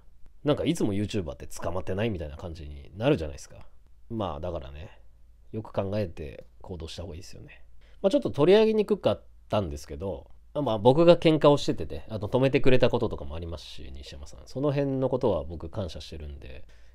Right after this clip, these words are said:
ちょっと取り上げにくかったんですけど、まあ、話題があってね、動画にしないというのも、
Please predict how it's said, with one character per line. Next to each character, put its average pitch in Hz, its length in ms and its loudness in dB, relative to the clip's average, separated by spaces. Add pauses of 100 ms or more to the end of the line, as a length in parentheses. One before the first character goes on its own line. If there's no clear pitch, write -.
ち - 60 -12
ょ 196 40 2
っ 202 40 -4
と - 80 -8
取 135 220 6
り 151 60 12
上 151 80 10
げ 147 60 6
に 143 100 4
く - 100 -2
か 107 80 2
っ - 120 -4
た - 100 -10
ん 65 80 -12
で 58 60 -16
す - 100 -18
け - 80 -16
ど、 67 260 -14 (480)
ま - 60 0
あ、 131 40 4
話 123 120 10
題 208 160 12
が 226 80 8
あ 226 40 6
っ - 40 0
て 117 80 2
ね、 85 100 -4
動 104 160 -2
画 107 80 -2
に 104 80 -4
し - 100 -6
な 110 80 0
い 95 60 -4
と 80 80 -10
い 76 40 -10
う - 20 -10
の 71 60 -10
も、 64 260 -14